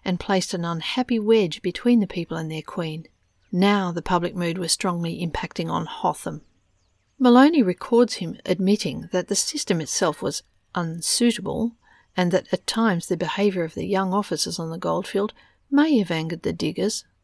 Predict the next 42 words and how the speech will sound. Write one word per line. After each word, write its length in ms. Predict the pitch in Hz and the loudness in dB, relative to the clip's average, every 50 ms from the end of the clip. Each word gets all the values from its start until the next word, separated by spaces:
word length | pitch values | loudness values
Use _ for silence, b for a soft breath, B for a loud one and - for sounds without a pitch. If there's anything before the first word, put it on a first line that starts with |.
| _ - | _ 2
often 320 | - - - - 156 151 | 2 4 4 2 -2 -2
as 160 | 156 147 - | -2 -4 -6
high-born 920 | - - - - - 269 262 196 160 165 160 175 214 254 277 240 226 190 180 | -6 -8 -8 -2 0 0 0 0 -2 -4 2 4 6 6 6 4 2 0 -2
as 140 | 190 190 - | -2 -2 0
themselves. 840 | - 220 220 226 - - - 240 285 277 220 - - - - - - _ _ _ _ _ _ | 0 2 2 0 0 2 2 2 2 2 0 -2 -4 -8 -14 -16 -20 _ _ _ _ _ _
But 140 | - - 240 | -2 0 0
it's 200 | 247 - - - | 0 -2 -2 -2
not 220 | 302 302 - - | -2 -2 -2 0
much 220 | 185 170 - - - | -2 -2 -2 -4 -6
of 60 | - | -8
a 40 | - - 180 | -8 -8 -4
concession, 460 | 160 - - - 196 185 - - 156 | 0 2 2 2 2 0 -2 -2 -4
is 160 | 180 190 - | -2 -2 -4
it 80 | - - | -4 -4
really? 460 | - 165 165 156 175 202 240 - _ _ _ _ _ _ | -6 -6 -4 -4 -4 -6 -6 -10 _ _ _ _ _ _
Sounds 380 | - - - 254 254 247 233 - | -12 0 2 4 4 6 4 2
like 140 | 180 170 | -2 -2
he's 140 | - 185 165 185 180 | 0 -2 -2 0 -2
implying 300 | 175 - 208 196 190 185 | -2 -2 -2 -2 -2 -4
it 60 | - | -2
would 100 | - 202 | 0 0
have 80 | 196 180 196 | 0 0 0
been 80 | 190 180 175 175 | -2 -2 -2 -4
okay 260 | - - - 208 196 | -4 -2 0 0 0
if 100 | 196 - | 0 0
it 80 | - - | -2 0
were 140 | - 160 - - | 2 0 2 2
only 340 | 175 185 196 196 180 165 | 2 2 2 2 2 0
the 120 | 151 175 185 | -2 -4 0
working 400 | 180 185 202 220 208 - 180 147 | 6 8 8 8 8 6 0 -4
classes 460 | - - - 160 151 - - 185 - | -2 -2 -2 -2 0 0 -2 -2 -2
being 260 | - 180 170 156 190 | -2 -4 -4 -4 -6
bullied 380 | 185 - - 160 156 175 180 175 | -6 -6 -4 -4 -2 -2 -2 -2
at 160 | - - - | -4 -6 -6
Ballarat. 460 | - 156 170 160 180 175 170 185 226 - _ _ _ _ _ _ _ _ _ _ _ _ | -4 -4 -2 -2 -4 -4 -6 -6 -8 -10 _ _ _ _ _ _ _ _ _ _ _ _
The 160 | _ 233 220 220 | _ 4 4 6
Age 280 | 220 220 226 214 - | 8 6 6 6 4
summed 320 | - - - 214 208 190 180 | 0 0 0 0 0 0 0
up 140 | 180 - | -2 -4
Hotham's 400 | - - 190 175 - 190 180 170 | -6 -8 -6 -4 -4 -4 -4 -4
legacy, 600 | - - 185 180 175 175 - - - - 160 - _ | -2 0 0 0 0 0 -2 -2 -2 -2 -6 -10 _
stating, 540 | - - - - 190 175 170 185 185 180 | -10 -6 0 0 0 0 0 -2 -6 -8